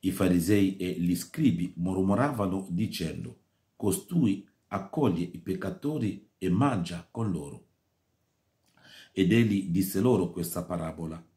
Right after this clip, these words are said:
"Chi di voi, se ha cento pecore e ne per-, ne perde una, non lascia le novantanove nel deserto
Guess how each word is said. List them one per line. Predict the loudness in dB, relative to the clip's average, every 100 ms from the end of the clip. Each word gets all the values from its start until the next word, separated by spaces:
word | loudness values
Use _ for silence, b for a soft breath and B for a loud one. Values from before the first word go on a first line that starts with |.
| _ b b b
"Chi | 0 4
di | 4
voi, | 4 0 0 -4 -10
se | -6 -2 -2
ha | -4 -4
cento | -4 -4 -6
pecore | -4 -4 -2 -4 -4
e | -4
ne | -4
per-, | -2 -2 -2 -6 -8
ne | -6
perde | -2 -2 0 -2
una, | -4 -4 -10 -18 _ _ b b
non | 2 6
lascia | 6 4 -2 -2 -2 -2
le | -2
novantanove | 0 0 -2 -2 -2 0 0
nel | 0 0
deserto | -2 0 0 -2 -4 -6 -8